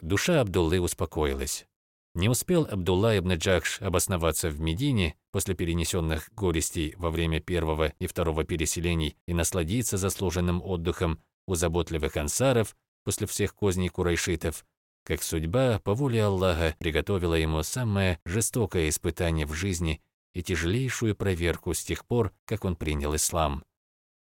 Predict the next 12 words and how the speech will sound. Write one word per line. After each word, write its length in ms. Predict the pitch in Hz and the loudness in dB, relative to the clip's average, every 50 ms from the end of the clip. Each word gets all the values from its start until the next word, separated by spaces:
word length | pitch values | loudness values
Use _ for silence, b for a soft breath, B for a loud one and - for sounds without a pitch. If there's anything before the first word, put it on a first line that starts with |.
| _ _ _ | _ _ _
Послушаем 600 | - 113 110 - 170 175 147 - - 95 87 82 78 | -2 -2 -2 0 0 0 0 2 2 2 2 2 2
же 160 | 82 82 78 | 0 0 0
историю 440 | 76 - - - 92 82 80 78 76 | 0 0 0 0 0 2 2 2 0
этого 280 | 76 - 87 78 73 | 0 0 -2 -2 -2
сурового 720 | 71 - - 82 78 78 107 113 95 90 87 82 82 76 - - _ - | -2 -2 -2 -2 -2 0 0 2 2 2 2 2 2 0 0 -4 _ -10
и 80 | 127 120 | -8 -6
горького 580 | 107 95 82 82 82 80 - 82 76 73 73 | -4 0 0 2 0 0 -2 -2 -2 0 -2
испытания. 800 | - - 107 - - - 87 - - 76 69 69 67 65 65 - - _ _ _ _ _ _ _ - | -2 -2 -4 -8 -4 -4 -4 -2 0 0 0 -2 -2 -4 -6 -8 -10 _ _ _ _ _ _ _ 2
Посланник 500 | 98 98 - - 160 160 151 139 131 139 | 2 4 4 6 6 6 6 4 4 4
Аллаха, 440 | 135 139 175 180 156 127 117 92 | 4 6 6 4 4 4 4 4
алейхиссаляту 680 | 95 95 101 92 87 87 - - 95 82 82 82 - - | 4 2 2 2 2 0 0 0 2 2 4 2 2 2
вассалям, 580 | 82 76 - - - 82 78 78 71 69 73 71 | 0 -2 0 0 0 0 2 2 0 -2 -4 -10